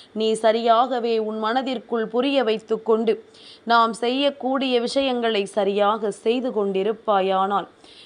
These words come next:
என்றும் என்றென்றும் உன் வாழ்க்கை பேரதிசயத்தை நடத்தும் என்பதனை நீ மறந்து விடாதே.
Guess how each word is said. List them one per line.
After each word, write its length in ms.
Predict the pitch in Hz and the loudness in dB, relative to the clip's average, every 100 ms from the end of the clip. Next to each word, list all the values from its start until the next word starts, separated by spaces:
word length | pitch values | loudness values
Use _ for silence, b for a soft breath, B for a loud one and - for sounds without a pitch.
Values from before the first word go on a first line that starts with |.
| - | -8
என்றும் 600 | 202 240 269 269 247 208 - _ _ - | -2 0 0 0 -2 -4 -14 _ _ -6
என்றென்றும் 800 | 196 208 240 240 208 202 214 170 B B B - | -2 0 2 2 0 2 -2 -2 B B B -2
உன் 260 | 240 240 | 0 2
வாழ்க்கை 640 | 233 240 277 262 262 233 - - | 4 4 4 0 -4 -4 -6 -4
பேரதிசயத்தை 1000 | 220 208 202 240 226 247 214 175 214 185 | 0 4 4 2 -2 0 0 -2 -2 -2
நடத்தும் 580 | 180 202 240 247 - 220 | 0 2 2 0 -2 -2
என்பதனை 640 | 202 196 196 190 190 185 196 | -2 2 2 4 2 -2 -6
நீ 220 | 190 185 | -6 -4
மறந்து 440 | 185 190 233 247 214 | 2 2 2 0 -2
விடாதே. 440 | 180 185 175 175 | 0 2 2 2